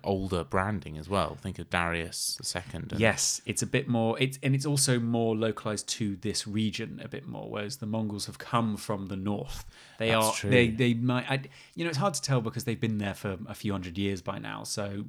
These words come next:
Speaker 2: whether or not they're still considered foreigners, but there's a chance. The fact that Babur was so reluctant to you know, focus on his Mongolian heritage maybe hints that they still thought them as, like, outsiders and foreigners that had changed their land.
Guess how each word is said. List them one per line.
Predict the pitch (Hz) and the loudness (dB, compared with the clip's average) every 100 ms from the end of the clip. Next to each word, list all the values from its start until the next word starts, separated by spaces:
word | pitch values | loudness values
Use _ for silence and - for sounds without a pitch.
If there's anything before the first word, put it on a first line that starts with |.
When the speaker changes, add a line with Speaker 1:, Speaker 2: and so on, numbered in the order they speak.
| - | -4
Speaker 2:
whether | 120 127 120 | 2 4 4
or | 113 107 | 2 2
not | 107 127 | 0 -2
they're | 101 | -4
still | - 104 | -2 -4
considered | - 98 - 95 | -6 -6 -6 -6
foreigners, | - 98 98 - 110 | -6 -4 -4 -8 -8
but | 131 135 | -10 -6
there's | 123 | -4
a | 135 | -4
chance. | - 196 151 | -4 -6 -6
The | - 131 | -2 0
fact | 156 185 | 2 0
that | 127 117 | 0 0
Babur | 117 110 | 0 0
was | 104 | 0
so | - 104 98 - _ - | 0 0 -2 -8 _ -10
reluctant | 110 110 - - 101 135 | -2 0 0 -6 -8 -6
to | - 101 92 - - - _ | -4 -4 -6 -12 -20 -20 _
you | - | -8
know, | 101 139 - | -8 -8 -10
focus | - 110 - 104 | -2 0 0 -4
on | 104 | -4
his | 95 92 | -6 -6
Mongolian | 101 98 98 98 | -4 -2 -2 -4
heritage | 98 101 - 107 - | -4 -6 -6 -10 -8
maybe | 101 104 110 135 | -6 -4 2 2
hints | 135 156 - | 2 0 -4
that | - 175 - _ _ _ _ - | -6 -6 -6 _ _ _ _ -18
they | 202 170 147 | -12 -8 -6
still | 147 139 - 156 156 | -4 -2 -2 -2 -2
thought | 135 151 - | 0 0 0
them | 147 147 | 0 2
as, | 135 | 0
like, | 131 135 135 - - | 2 0 -2 -10 -2
outsiders | 123 135 131 131 131 131 | -2 0 0 2 2 0
and | 113 110 | 0 -4
foreigners | 123 120 120 117 110 | 2 2 2 0 -4
that | 120 | -6
had | 110 - - - - - - _ | -8 -8 -20 -20 -20 -20 -20 _
changed | - 117 120 | -2 0 0
their | 123 120 | 0 2
land. | 120 127 139 | 2 2 0